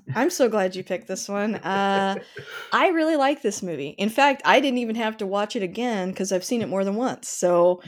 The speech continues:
Speaker 2: Same here.
Speaker 1: um, <laughs>
Speaker 2: Same here. And it's
Speaker 1: I
Speaker 2: off Netflix, which makes me really sad 'cause they keep taking
Speaker 1: I
Speaker 2: it on, taking it off.
Speaker 1: know.
Speaker 2: But <clears throat>
Speaker 1: I've noticed that. Like, I went to go look for it and I was like, I kind of, I don't know. I think just because he's so heavily involved with Disney now, I
Speaker 2: Mm.
Speaker 1: almost expected it to be on Disney Plus, but it wasn't.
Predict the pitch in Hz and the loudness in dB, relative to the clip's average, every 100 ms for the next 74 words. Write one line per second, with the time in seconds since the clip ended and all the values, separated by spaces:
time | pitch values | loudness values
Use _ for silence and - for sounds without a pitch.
0 | - - - 202 196 185 - - 175 - | -18 -20 -2 2 4 6 4 4 2 -2
1 | - - 269 - 302 147 143 127 - - | 4 8 8 8 4 4 4 2 0 -10
2 | - 165 160 208 - - 160 - - 117 | -4 -2 2 4 4 4 2 0 -2 -4
3 | - 117 143 143 143 135 131 143 139 123 | -4 -4 -2 -2 0 0 2 0 0 0
4 | 139 147 - 135 127 139 127 143 139 127 | 2 2 0 -6 -6 -6 -4 -4 -2 0
5 | 127 123 123 - 285 269 226 190 185 - | 0 -2 -2 0 0 2 2 2 2 0
6 | 220 - - _ - 135 - 254 262 262 | -6 -14 -20 _ 0 0 4 4 6 6
7 | - 160 - - 185 - 202 214 208 220 | 6 4 0 -2 -2 0 0 0 0 -2
8 | 233 214 208 185 196 - 180 170 - 170 | -4 -2 -2 -2 -4 -4 -2 -2 -4 -4
9 | 170 175 165 - 220 269 339 311 - 214 | -4 -4 -4 -2 -2 -2 0 -2 -2 0
10 | 220 214 180 190 240 240 - 226 202 196 | 2 2 2 2 0 -2 -4 0 0 0
11 | 196 196 170 180 180 196 196 180 165 175 | -4 -4 -2 -4 -2 -2 -2 -2 -2 -2
12 | 185 180 - 156 165 214 240 240 247 262 | -2 -6 -8 -10 -6 -4 -4 -4 -2 0
13 | 190 175 131 127 117 202 226 254 247 - | 0 0 0 0 0 0 0 -2 -4 -4
14 | 220 - 233 233 196 190 185 180 180 170 | -6 -2 -4 -2 -6 -6 -4 -4 -4 -8
15 | - 175 - - - 185 - | -6 -8 -8 -12 -4 -4 -4